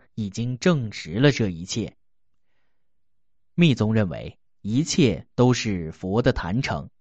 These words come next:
有的刚学密法的人，虽然口中不讲，因为怕犯密乘戒，心中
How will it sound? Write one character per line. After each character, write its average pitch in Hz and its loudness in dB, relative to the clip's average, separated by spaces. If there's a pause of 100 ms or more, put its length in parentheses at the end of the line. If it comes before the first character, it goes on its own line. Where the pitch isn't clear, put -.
(560)
有 107 4
的 107 2
刚 147 6
学 95 -2
密 143 0
法 90 -4
的 92 -6
人， 92 -4
虽 127 4
然 101 -2
口 85 -8
中 147 -2
不 151 0
讲， 85 -6 (280)
因 123 2
为 98 -2
怕 113 -2
犯 104 -4
密 135 -2
乘 95 -10
戒， 110 0 (440)
心 165 2
中 170 2